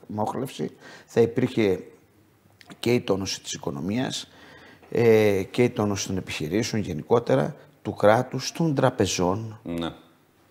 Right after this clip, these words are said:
Speaker 1: Μετά από τις τρεις ανακεφαλοποιήσεις, συζητείται και η τέταρτη. Θα μπορούσαν να βρεθούν καλύτεροι τρόποι και λύσεις.
Speaker 2: Οι τράπεζες ακόμη ψάχνουν τα πατήματά τους.
Speaker 1: Τα πατήματά τους.
Speaker 2: Χρηματοδοτήσεις
Speaker 1: Διότι
Speaker 2: υπάρχουν.
Speaker 1: είναι μια ζωή σε λάθος
Speaker 2: Όσο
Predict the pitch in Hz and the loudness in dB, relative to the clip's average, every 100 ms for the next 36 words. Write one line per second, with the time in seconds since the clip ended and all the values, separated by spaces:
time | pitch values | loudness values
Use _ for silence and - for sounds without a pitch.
0 | _ _ _ - _ - 131 131 135 117 | _ _ _ -20 _ 0 2 4 4 2
1 | 113 - 131 - 123 113 95 101 101 95 | -4 -2 0 2 2 2 0 0 2 2
2 | - 117 - - 107 101 - 110 113 101 | 0 -4 -4 -4 -4 -4 -4 -4 -2 -4
3 | - 95 - 98 98 98 - - - _ | -2 -2 2 2 2 -2 -8 -8 -12 _
4 | - - - - - _ - 175 170 165 | -20 -20 -20 -20 -20 _ 2 4 6 4
5 | - 135 147 147 147 139 120 113 131 123 | 0 8 10 10 6 2 4 2 2 2
6 | 110 - - 110 110 123 117 104 - 110 | 2 -2 2 4 4 2 2 2 2 0
7 | 131 - 92 98 104 - 76 - - - | 0 0 0 2 -2 -4 -6 -6 -8 -12
8 | _ - - - 104 101 87 95 101 90 | _ -14 -8 2 2 2 -2 0 0 0
9 | 95 87 - 87 90 92 82 - 90 - | 0 0 -2 0 0 0 -2 2 2 2
10 | - - 110 110 104 101 104 98 104 98 | 2 2 2 0 0 4 4 4 2 2
11 | 90 92 90 98 87 - 92 - 131 117 | 4 4 2 0 -2 -2 -6 -4 -4 8
12 | 139 143 107 - 110 123 - 135 143 139 | 10 12 10 8 4 4 4 6 8 6
13 | 110 139 131 135 143 139 104 117 117 - | 4 4 8 8 8 8 4 2 2 4
14 | 104 107 104 95 | 6 6 4 0